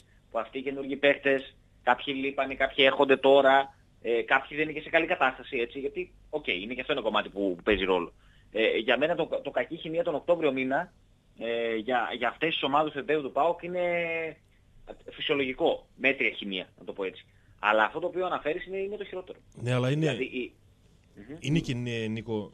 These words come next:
Speaker 2: μεγάλο αντικείμενο προβληματισμού αυτό που κατέγραψες πολύ σωστά, ότι όταν ο πιο ορεξάτος είναι ο τριανταεξάχρονος Γκος, κάτι δεν πάει καλά.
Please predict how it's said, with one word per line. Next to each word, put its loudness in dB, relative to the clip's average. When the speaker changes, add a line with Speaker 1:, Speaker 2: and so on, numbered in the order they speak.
Speaker 2:
μεγάλο -2
αντικείμενο -6
προβληματισμού -6
αυτό -6
που -12
κατέγραψες -6
πολύ -6
σωστά, -6
ότι -2
όταν 0
ο -2
πιο -4
ορεξάτος -2
είναι -2
ο -8
τριανταεξάχρονος -2
Γκος, 2
κάτι -2
δεν -4
πάει -4
καλά. -6